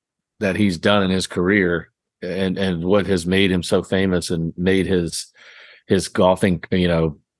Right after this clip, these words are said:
you know, career, a career in a sense, a legitimate, is because of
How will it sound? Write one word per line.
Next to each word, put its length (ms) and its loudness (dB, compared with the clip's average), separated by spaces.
you 100 -2
know, 300 -2
career, 340 2
a 60 0
career 400 4
in 80 0
a 60 -2
sense, 280 0
a 120 0
legitimate, 720 0
is 200 -4
because 800 -6
of 420 -8